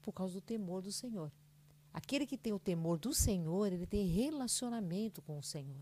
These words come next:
ele tem relacionamento com Deus. Então, ele tem amor a Deus.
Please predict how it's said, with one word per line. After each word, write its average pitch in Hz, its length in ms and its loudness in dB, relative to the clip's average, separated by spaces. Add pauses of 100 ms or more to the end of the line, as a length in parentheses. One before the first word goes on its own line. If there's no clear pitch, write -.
ele 165 160 -6
tem 190 160 -2
relacionamento 220 880 -2
com 156 160 -6
Deus. 135 380 -8 (260)
Então, 165 140 -4
ele 180 140 -4
tem 196 200 -4
amor 208 460 2
a 165 60 -2
Deus. - 480 -10